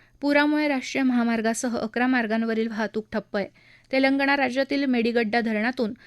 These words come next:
गोदावरी नदीत मोठ्या प्रमाणात विसर्ग होत असल्याने सिरोंचा तालुक्याला पुराचा धोका वाढला असून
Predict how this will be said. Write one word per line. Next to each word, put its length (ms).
गोदावरी 420
नदीत 320
मोठ्या 260
प्रमाणात 460
विसर्ग 360
होत 300
असल्याने 400
सिरोंचा 540
तालुक्याला 460
पुराचा 440
धोका 340
वाढला 300
असून 260